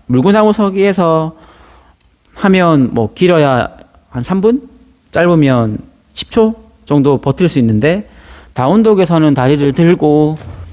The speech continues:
내 골반이 비틀어지지 않게 조여내고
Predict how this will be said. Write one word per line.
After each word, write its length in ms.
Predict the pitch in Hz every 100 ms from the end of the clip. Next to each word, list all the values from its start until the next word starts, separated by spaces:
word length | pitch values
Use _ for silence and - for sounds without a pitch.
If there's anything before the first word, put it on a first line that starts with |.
| - - -
내 200 | - 147
골반이 400 | 147 175 175 170
비틀어지지 720 | 143 160 196 170 151 143 127
않게 640 | 139 143 - 147 139 139 135 - _
조여내고 920 | - 127 139 123 110 147 180 220 226